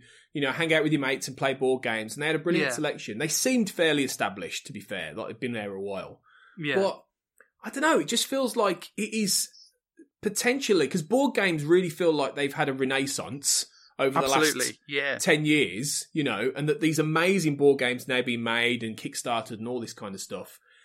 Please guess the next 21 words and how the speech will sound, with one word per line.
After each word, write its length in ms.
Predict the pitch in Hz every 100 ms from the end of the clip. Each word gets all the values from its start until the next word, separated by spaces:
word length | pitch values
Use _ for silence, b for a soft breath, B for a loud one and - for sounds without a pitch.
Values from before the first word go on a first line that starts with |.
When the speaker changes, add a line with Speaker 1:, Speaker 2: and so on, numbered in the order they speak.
| b
Speaker 1:
So 140 | - 269
I 40 |
don't 100 | 277
know, 120 | 311
it 60 | 180
just, 300 | 262 - -
it 140 | 226
just, 200 | 285 277
it's 120 | -
just 180 | - 277
a 40 | 190
shame, 460 | - 185 277 202
'cause 140 | 156 170
I 60 |
feel 240 | 185 208 208
like 220 | 190 185
it's 140 | -
such 240 | - 220 226
a, 300 | 226 202 175
an 80 | 175
em-, 280 | 175 170